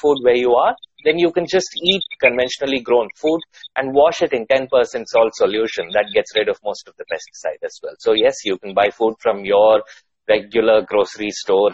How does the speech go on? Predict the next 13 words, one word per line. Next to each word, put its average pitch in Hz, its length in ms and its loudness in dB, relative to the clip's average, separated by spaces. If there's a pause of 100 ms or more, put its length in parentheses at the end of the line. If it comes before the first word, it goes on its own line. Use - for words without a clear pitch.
(120)
right 98 240 0
next 101 240 -8
to 113 80 -4
your 101 200 4
house, 123 280 0 (600)
as 107 160 -6
long 98 180 0
as 95 120 -8
it 95 120 -12
satisfies 87 680 -4 (180)
these 95 240 -10
two 85 100 -10
criteria. 82 460 -12